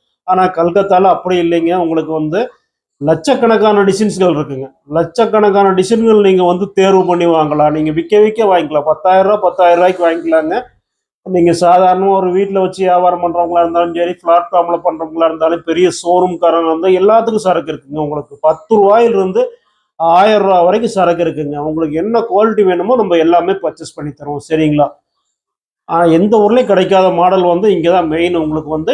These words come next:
எல்லா ஐட்டம் A to Z, குழந்தைகளுக்கு, பிறந்த குழந்தையில இருந்து பெரியவங்க வரைக்கும் எல்லாத்துக்கும் எல்லா ஐட்டமும் நம்ம வந்து செட் பண்ணி கொடுப்போம். சரிங்களா? நீங்க கல்கத்தால ரேட்டு விசாரிச்சு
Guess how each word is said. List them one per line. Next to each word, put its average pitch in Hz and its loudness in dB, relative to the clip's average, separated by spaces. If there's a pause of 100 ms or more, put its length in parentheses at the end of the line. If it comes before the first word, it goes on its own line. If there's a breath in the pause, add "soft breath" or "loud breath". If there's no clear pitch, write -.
(120)
எல்லா 165 0
ஐட்டம் 180 -2
A 165 -2
to 175 -6
Z, 160 -14
குழந்தைகளுக்கு, 160 -6
பிறந்த 160 -2
குழந்தையில 156 0
இருந்து 180 -2
பெரியவங்க 165 0
வரைக்கும் 165 0
எல்லாத்துக்கும் 165 -2
எல்லா 156 0
ஐட்டமும் 226 -4 (480)
நம்ம 170 0
வந்து 170 2
செட் - -2
பண்ணி 165 0
கொடுப்போம். 143 -4
சரிங்களா? 151 0
நீங்க 160 -2
கல்கத்தால 226 2
ரேட்டு 196 -2 (300)
விசாரிச்சு 175 -2